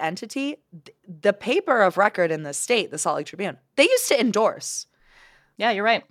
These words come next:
Speaker 1: I think what they're trying to do is figure out how to still leverage the power that they have and the influence that they have for good, right? And not saying nothing on these issues that their editorial team is pretty well versed on because they've got,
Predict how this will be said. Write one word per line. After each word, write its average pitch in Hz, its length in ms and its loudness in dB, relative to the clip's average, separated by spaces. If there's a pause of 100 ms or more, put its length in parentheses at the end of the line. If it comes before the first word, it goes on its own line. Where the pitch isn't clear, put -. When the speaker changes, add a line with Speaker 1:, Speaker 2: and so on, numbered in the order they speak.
(160)
Speaker 1:
I 226 100 4
think 285 260 0
what 185 220 2
they're 170 140 6
trying 170 340 0
to 147 120 -10
do 170 240 0
is 143 160 -4
figure 139 320 -2
out 135 140 -2
how 135 220 2
to 139 320 -6
still 151 640 0
leverage 139 540 -2
the 147 120 -6
power 139 640 0
that 156 200 -10
they 135 140 -4
have 139 580 0
and 127 320 -8
the 127 400 -4 (260)
influence 175 520 -2
that 123 180 -6
they 131 140 -4
have 135 340 0
for 220 320 2
good, 147 520 0 (300)
right? 143 300 2
And 175 140 -2
not 170 220 4
saying 160 360 -2
nothing 156 400 -2
on 151 100 -6
these 151 220 -12
issues 170 420 -4
that 185 300 2 (300)
their 240 140 2
editorial 262 580 4
team 247 200 -4
is 269 120 -4
pretty 277 200 -2
well 277 180 4
versed 302 300 -2
on 170 160 4
because 208 300 -4
they've 208 180 -4
got, 226 340 4